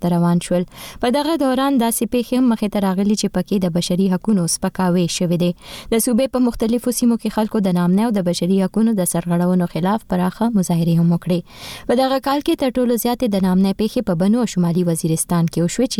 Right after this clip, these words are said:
یو پکې د بنو د جاني خیلو د اف سی ځواک د سرتیري رحمان زمان وژنه هم ده. په دې اړه نور تفصیل له فرخندې اسد نه اورو چې د جاني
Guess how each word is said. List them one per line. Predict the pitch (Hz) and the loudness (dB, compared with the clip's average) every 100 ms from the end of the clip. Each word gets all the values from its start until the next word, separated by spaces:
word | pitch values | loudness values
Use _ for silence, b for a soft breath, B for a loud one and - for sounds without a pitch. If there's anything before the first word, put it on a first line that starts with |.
| 190 | -2
یو | 180 | 0
پکې | 170 208 208 | -2 -2 0
د | 170 | 0
بنو | 180 220 202 | 2 2 0
د | 165 | -2
جاني | 165 160 - | -2 -2 -2
خیلو | 226 233 - B B | 0 0 -4 B B
د | 240 285 | -2 -2
اف | - | 0
سی | 277 226 | 0 0
ځواک | 247 220 | -2 -2
د | 196 | -2
سرتیري | 180 170 208 214 190 | -2 0 0 2 0
رحمان | 160 185 185 185 | 0 2 2 2
زمان | 175 190 185 | 2 2 2
وژنه | 165 170 165 175 | 0 0 2 2
هم | 170 | 2
ده. | 165 165 B B - | 0 -4 B B -2
په | |
دې | 208 247 | 0 0
اړه | 254 254 | 0 0
نور | 269 - | 0 -2
تفصیل | 247 - 262 | -4 0 2
له | 220 196 | 2 0
فرخندې | 185 - 185 185 | -2 0 0 0
اسد | 180 196 185 | 0 0 2
نه | 220 | 2
اورو | 294 330 | 2 2
چې | 330 269 | 2 0
د | 254 | 0
جاني | 226 226 | 2 0